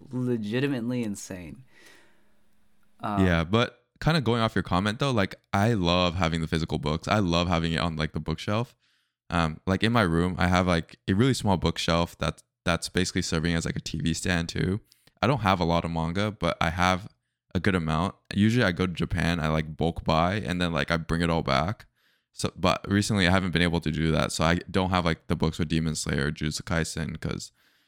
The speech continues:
Speaker 2: in the last, I guess, two years or so that I actually read those, like, they're,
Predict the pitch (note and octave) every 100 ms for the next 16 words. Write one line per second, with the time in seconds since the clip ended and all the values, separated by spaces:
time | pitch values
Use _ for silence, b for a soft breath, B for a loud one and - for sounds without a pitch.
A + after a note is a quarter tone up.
0 | _ - F2+ E2 E2 E2 D#2+ - - _
1 | _ _ - E2 E2+ - F#2+ E2+ F2 E2
2 | - D2+ C#2 C#2+ A1+ - D#2 F2+ - D#2
3 | E2 D#2+ C2 A1 - G#1+ - D2+ D2 -